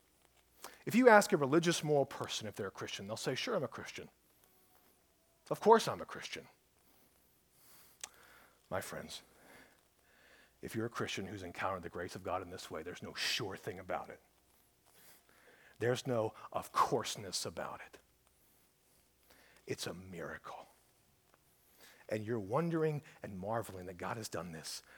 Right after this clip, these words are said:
for you. It's unbelievable what he's done for me. See, a real Christian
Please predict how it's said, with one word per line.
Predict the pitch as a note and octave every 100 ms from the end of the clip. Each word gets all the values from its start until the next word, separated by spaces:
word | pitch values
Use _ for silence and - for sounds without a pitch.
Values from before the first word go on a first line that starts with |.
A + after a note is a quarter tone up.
| - -
for | - F#2 F2 F2 E2 - _ _ -
you. | G#2 - - - - - - - - _ _ _ _ - - - - _ _ _ _ _ -
It's | E3+ F3
unbelievable | F3 D#3+ D#3 F3+ D#3 A#2+ G2+
what | A2+
he's | B2+ G#2+
done | A#2+ G#2+ G#2 - - -
for | - - F#2 F2 - - - - -
me. | F#2 E2
See, | - F#3 B2+ - - - _ _ - - -
a | C#3
real | D3+ E3
Christian | B2+ - -